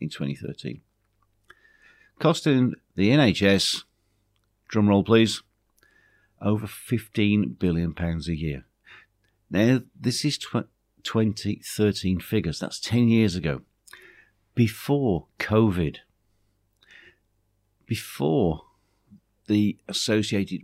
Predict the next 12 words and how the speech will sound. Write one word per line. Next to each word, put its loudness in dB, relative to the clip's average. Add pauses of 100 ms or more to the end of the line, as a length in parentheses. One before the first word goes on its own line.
massive -4
reduction -4
in -2
hospital -12
care -6
and -8
capacity. -10 (1040)
I -4
can't 0
find 4
any 4
more 4